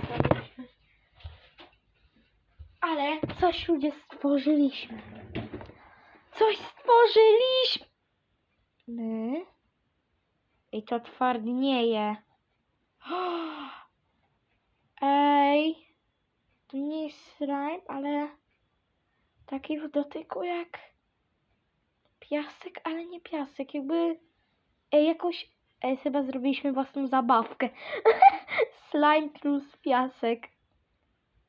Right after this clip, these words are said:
Trochę ja tu rozmętolę, czekajcie. Kurde. Wodę, woda leci z tego, wezmę to na rękę.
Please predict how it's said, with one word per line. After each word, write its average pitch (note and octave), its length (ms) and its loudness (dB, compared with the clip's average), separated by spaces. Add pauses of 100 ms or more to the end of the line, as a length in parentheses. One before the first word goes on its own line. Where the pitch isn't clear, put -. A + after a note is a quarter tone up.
(2000)
Trochę C#4 200 -4
ja E4 100 2
tu E4 120 -12
rozmętolę, D4+ 1120 -6
czekajcie. A#3 680 -10 (560)
Kurde. B3+ 380 -2 (1900)
Wodę, D4 480 0 (260)
woda D4 360 -2
leci C4 340 -6
z - 160 -20
tego, B3 500 -6
wezmę C#4 320 -8
to - 140 -18
na C4 200 -8
rękę. B3 680 -4